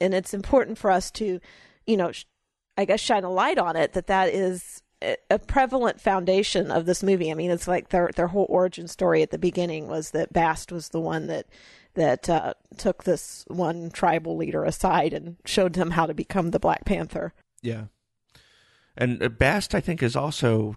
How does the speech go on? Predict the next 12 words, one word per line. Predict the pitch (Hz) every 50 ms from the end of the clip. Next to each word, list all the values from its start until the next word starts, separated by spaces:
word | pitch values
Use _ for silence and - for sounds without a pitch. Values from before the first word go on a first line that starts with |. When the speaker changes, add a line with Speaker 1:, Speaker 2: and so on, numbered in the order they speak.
| - - -
Speaker 2:
uh, | 104 107 104 101 101
one | 101 113 107 107
of | 104 104
the | 104 104 104 104 101 -
gods | 113 107 104 104 104 101 - -
that | 92 - - -
was | 107 104 101 98 - - - _
brought | 113 - - 107 104 104
into, | 107 104 101 104 - - - 110 101 98 98 98 98 98 98 98
uh, | 95 95 95 98 98 92 95 95 95 98 98 98 87
the | - - 98
Egyptian | 101 98 104 101 - - - - 101 98 98 98 101